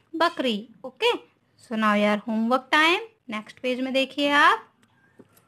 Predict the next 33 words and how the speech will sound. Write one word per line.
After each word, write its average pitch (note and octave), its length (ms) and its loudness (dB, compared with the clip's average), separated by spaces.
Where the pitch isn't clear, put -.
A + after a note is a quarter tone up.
देखिए C#4+ 280 -2
नेक्स्ट C4 320 0
पेज C4+ 160 2
में C4+ 140 2
भी C4+ 100 2
आपको B3+ 280 0
यही B3+ 220 2
वाला B3+ 240 2
वर्क B3 300 0
करना B3+ 280 2
है। D4+ 180 2
So - 160 -10
write A#3 300 -4
here C4+ 280 2
एच A3+ 260 -14
डब्ल्यू। B3+ 280 -2
ओके, - 1400 -14
और A#3 100 -4
आज G#3+ 200 -4
की A#3+ 120 -10
डेट C#4 300 0
जो C#4+ 80 2
आपने A3+ 260 -2
अभी A3+ 160 -4
अपने A#3 200 -6
क्लास A3+ 340 -8
वर्क B3 200 -8
में B3+ 140 -4
डाला B3 280 0
है, D#4+ 240 0
सिक्स - 480 -8
इलेवन A#3 500 -4
ऑब्लिक A3+ 360 -4